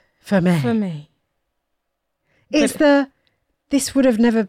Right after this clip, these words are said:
Speaker 1: been a thing" for me. The girl that tweeted this literally has, okay, she has two thousand followers. Fine, okay, mm-hmm. Uh,
Speaker 2: No.
Speaker 1: quite a few.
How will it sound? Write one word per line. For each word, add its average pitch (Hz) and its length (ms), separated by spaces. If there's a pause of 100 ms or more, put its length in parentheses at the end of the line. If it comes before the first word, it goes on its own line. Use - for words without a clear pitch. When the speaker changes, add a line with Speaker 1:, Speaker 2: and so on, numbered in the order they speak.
Speaker 1:
been 208 220
a 185 100
thing" 165 580
for - 280
me. 185 560
The 208 80
girl 294 460
that - 160
tweeted - 400
this - 280
literally 175 500
has, 143 420
okay, 226 240
she - 100
has 160 80
two - 160
thousand - 380
followers. - 340
Fine, - 200
okay, 156 140
mm-hmm. - 280
Uh, - 1000
Speaker 2:
No. 269 100
Speaker 1:
quite 523 140
a 214 40
few. 113 360